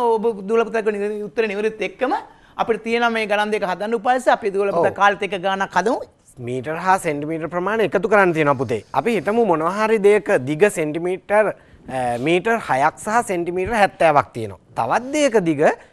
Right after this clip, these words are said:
Speaker 2: මීටර් තුනයි සෙන්ටිමීටර් විසිපහක් තියෙනවා. දැන් පුතේ අපිට මේ දෙකම එකතු කරගන්න අපි සරල එකතු කිරීම වගේම ඔන්න එකතු කරාම බිඳුවයි පහයි පහයි හතයි දෙකයි නවයයි නේද? හයයි තුනයි නවයයි.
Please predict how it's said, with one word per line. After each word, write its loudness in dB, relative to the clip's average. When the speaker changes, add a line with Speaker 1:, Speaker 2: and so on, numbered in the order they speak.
Speaker 2:
මීටර් 0
තුනයි -2
සෙන්ටිමීටර් 0
විසිපහක් -2
තියෙනවා. 2
දැන් -2
පුතේ 0
අපිට 0
මේ -2
දෙකම -2
එකතු -6
කරගන්න -2
අපි 2
සරල -6
එකතු -4
කිරීම -4
වගේම 4
ඔන්න -8
එකතු -2
කරාම -2
බිඳුවයි -2
පහයි -2
පහයි 4
හතයි -6
දෙකයි -2
නවයයි 4
නේද? 2
හයයි -4
තුනයි -2
නවයයි. 4